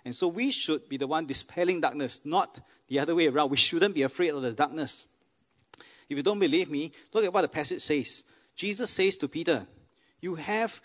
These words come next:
the keys of the kingdom of heaven, and the gates of Hades cannot overcome the church." The gates of Hades cannot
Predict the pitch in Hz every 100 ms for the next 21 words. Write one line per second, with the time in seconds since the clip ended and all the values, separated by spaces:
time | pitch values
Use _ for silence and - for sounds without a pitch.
0 | - 139 - - 196 214 - 139 120 -
1 | 208 190 208 160 - 151 147 82 - _
2 | _ _ - - 139 139 208 196 143 -
3 | 165 190 - - 143 170 202 - - -
4 | - 151 165 - 151 143 143 - _ 117
5 | - 151 - - - _ _ _ _ _
6 | _ _ 151 139 - 208 240 - 147 123
7 | 170 175 180 196 - - - 147 143 175
8 | 240 - -